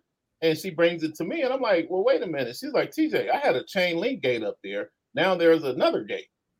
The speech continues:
That's not my fence." And I'm like, the city like, "Well, oh, it was too much crime and blah, blah, blah." But I'm like, "Well, you didn't put a fence up around, around the corner over there.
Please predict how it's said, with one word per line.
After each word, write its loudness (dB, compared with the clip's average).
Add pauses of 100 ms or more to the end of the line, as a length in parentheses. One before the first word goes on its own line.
(140)
That's -2
not 2
my -2
fence." -8 (600)
And 4
I'm 4
like, 4 (320)
the -4
city -2
like, 4
"Well, 8
oh, 10
it 6
was -2
too 0
much 0
crime -2
and -6
blah, 8
blah, 2
blah." 6 (300)
But 0
I'm -2
like, 0
"Well, 2
you -2
didn't 2
put 6
a 0
fence -2
up -2
around, 2 (100)
around 0
the -6
corner 0
over 0
there. -8